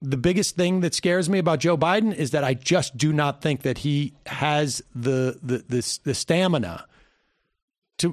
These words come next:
to run a robust campaign and has the depth of support to, to beat Donald Trump. Um, I, you know, his policies, not my favorite. Uh, Pete Buttigieg,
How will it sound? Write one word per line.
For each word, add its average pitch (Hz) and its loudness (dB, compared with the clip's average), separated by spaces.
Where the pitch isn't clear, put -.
to 151 -4
run 190 2
a 165 0
robust 156 2
campaign 151 0
and 139 0
has 135 0
the 139 0
depth 151 0
of 135 -6
support 147 -2
to, 131 0
to - -4
beat 151 -2
Donald 127 -2
Trump. 123 -4
Um, 139 0
I, 156 -2
you 175 0
know, 113 -2
his 160 -2
policies, 208 0
not 160 0
my 143 0
favorite. 196 0
Uh, 147 0
Pete 170 0
Buttigieg, 190 2